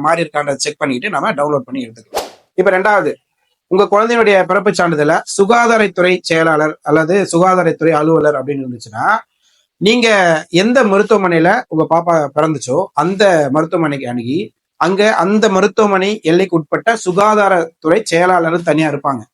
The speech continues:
அவங்கள அணுகுனீங்கன்னா போதுமானது. மேற் சொன்ன மாதிரி ஒரு கடிதம் கேட்பாங்க, அது கணிசமான தொகை வந்து வசூலிப்பாங்க. அதை நீங்க கொடுத்தீங்கன்னா அவருமே ஆன்லைன்ல திருத்தம் பண்ணிடுவார். இந்த திருத்தத்துக்கு சுகாதாரத்துறை செயலர் மூலியமா போனீங்கன்னா இந்த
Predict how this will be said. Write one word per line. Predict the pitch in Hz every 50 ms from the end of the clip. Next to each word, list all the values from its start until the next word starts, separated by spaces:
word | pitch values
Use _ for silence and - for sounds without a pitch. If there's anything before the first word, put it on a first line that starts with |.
| _ _ _ _ _ _ _ _ _ _ _ -
அவங்கள | 139 170 220 240 226 220 202
அணுகுனீங்கன்னா | 180 180 175 170 165 165 175 175 170
போதுமானது. | 160 156 151 151 139 127 123 117 117 151 208 240 262 - _ _ _ _ _ _
மேற் | 175 214 220 214
சொன்ன | - 214 202 196 190
மாதிரி | 190 196 208 220 214
ஒரு | 196 180 175
கடிதம் | 170 180 185 190 185 165
கேட்பாங்க, | 170 151 - 151 147 143 156 - 240 -
அது | 196 - 208 -
கணிசமான | 185 185 180 180 165 165 175 190 196 180 160 147 131 123 123 - _ _ -
தொகை | 156 165 165 160
வந்து | 151 147 147 147
வசூலிப்பாங்க. | 139 - 147 139 135 - 120 120 123 160 196 - - _ _ _ _ _ _
அதை | - 165 185 220 214
நீங்க | 208 196 170
கொடுத்தீங்கன்னா | 170 170 151 165 156 156 170 202 190 214 - _ _ _ _ _ _
அவருமே | 160 170 202 208 202 196 202 240 277 285 - - 175 180
ஆன்லைன்ல | 190 202 202 196 185 190 190 175
திருத்தம் | 175 170 165 185 175 165
பண்ணிடுவார். | 151 143 139 160 208 196 196
இந்த | 202 226 247 254 233 -
திருத்தத்துக்கு | 220 202 185 220 190 175 208 202 220 -
சுகாதாரத்துறை | 190 185 202 202 202 202 196 185 190 175 170 170
செயலர் | 170 165 165 165 160
மூலியமா | 156 151 165 165 165 156
போனீங்கன்னா | 151 143 135 127 127 143 190 240 254 - _ _ _ _ _ _
இந்த | - 190 226 254